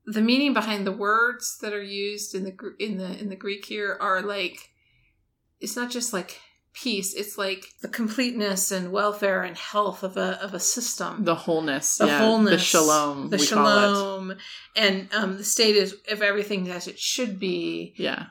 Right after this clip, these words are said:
Speaker 1: And the harmonization between God and humanity,
Speaker 2: Right.
Speaker 1: right? So what he's bringing into the room is, like, that inner peace.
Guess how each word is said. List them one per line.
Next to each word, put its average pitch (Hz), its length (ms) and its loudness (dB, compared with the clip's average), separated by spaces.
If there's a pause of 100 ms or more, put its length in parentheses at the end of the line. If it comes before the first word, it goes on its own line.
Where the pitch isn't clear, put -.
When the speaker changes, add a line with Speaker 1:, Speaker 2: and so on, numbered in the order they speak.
(100)
Speaker 1:
And 190 160 0
the 185 80 -2
harmonization 202 1120 0
between 185 320 -6
God 180 260 4
and 175 100 -4
humanity, 180 640 -8 (200)
Speaker 2:
Right. - 100 -6
Speaker 1:
right? 175 280 -6 (440)
So - 160 -6
what 240 160 -2
he's 294 260 -2
bringing 208 360 -2
into 196 200 -6
the 190 120 -4
room 190 380 -8
is, 190 280 -6
like, 180 320 -4 (760)
that 180 360 0
inner 214 260 -4
peace. 311 720 -4